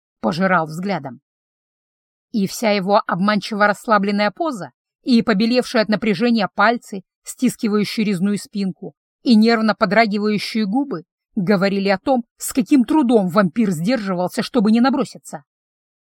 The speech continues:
А разорвал бы при этом на части или уложил в постель, определить трудно. Шансы на то и другое примерно одинаковые. Ладонь дарийца опустилась на мои пальцы стальным капканом.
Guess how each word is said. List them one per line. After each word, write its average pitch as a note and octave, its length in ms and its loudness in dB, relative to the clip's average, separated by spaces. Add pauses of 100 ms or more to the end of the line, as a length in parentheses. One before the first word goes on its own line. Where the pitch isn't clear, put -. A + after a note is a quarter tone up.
(300)
А G#3+ 300 6
разорвал A#3 480 4
бы A3+ 120 2
при B3+ 160 0
этом B3 200 2
на B3 140 0
части A#3 560 -4 (180)
или A#3+ 400 0
уложил B3 400 0
в - 80 -10
постель, E4 440 -4 (120)
определить E3 540 -2
трудно. D#3 400 -10 (560)
Шансы G3+ 520 -2
на G3+ 140 0
то A3 180 0
и A3+ 140 -4
другое A#3 360 0
примерно G#3 400 0
одинаковые. F3+ 640 -4 (960)
Ладонь G#3 480 2
дарийца B3 580 0
опустилась B3+ 640 -2
на B3 120 0
мои B3 160 2
пальцы C#4+ 420 -2
стальным C4 400 2
капканом. F3 540 -4